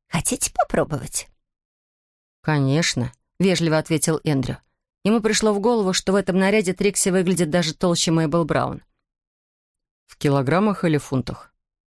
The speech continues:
«И так, и так», ответила Трикси. И весело показала на двое напольных весов, приготовленных на траве у кресла. «Приходите в четыре, я взвешусь на обоих, а Шон объявит, кто угадал точнее всех».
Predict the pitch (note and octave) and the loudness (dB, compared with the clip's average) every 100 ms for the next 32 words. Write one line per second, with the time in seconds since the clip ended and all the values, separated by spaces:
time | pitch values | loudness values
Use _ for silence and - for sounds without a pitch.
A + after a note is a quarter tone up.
0 | _ _ _ - F4+ - C#3 - C#5 - | _ _ _ -2 -2 -2 -4 -2 -2 0
1 | D#3+ G#3+ - _ _ _ E3 - E3 - | -2 -2 -10 _ _ _ -2 2 2 2
2 | D#3 - C#3+ - - C#3 - _ _ _ | 0 0 -2 -2 -6 -6 -12 _ _ _
3 | _ F3+ G3 F3 E3+ D#3 - - D#3+ D3 | _ 2 4 2 2 0 -2 -2 0 2
4 | F3 F#3 C#3+ C#3 _ _ _ F3 F3 F3 | 2 2 2 -2 _ _ _ 0 0 2
5 | F#3 E3 D#3 E3+ D#3+ D#3+ - D#3+ - G3 | 2 2 0 0 2 0 0 -2 0 -2
6 | - E3 D3+ D3+ E3+ D3 C#3+ C#3+ - D#3 | -2 -2 0 0 0 2 2 0 0 -2
7 | D3 D3+ D3 D3 - C3+ - C3+ - _ | 0 2 2 0 -2 -2 -2 -6 -10 _
8 | _ _ _ _ - - - C#3+ - D3 | _ _ _ _ -4 0 -2 -2 -2 -4
9 | - - - A#3+ C5 D#4 C#3 B2+ C#3 - | -2 -4 -2 -2 2 0 0 -2 -2 0
10 | - - D3+ D3 E3 C#3 - - - - | 0 -2 -2 -6 -6 -6 -6 -10 -12 -10
11 | - - D3+ - D3 D#3+ F3+ C#3+ C#3+ C4+ | -6 -2 0 0 2 2 0 -2 0 -2
12 | - - D3+ C#3 B2+ D3+ A3 - - - | -2 -2 -2 -2 0 0 0 -4 -4 -4
13 | C#3+ C#3+ - C#3 - | -6 -6 -8 -8 -14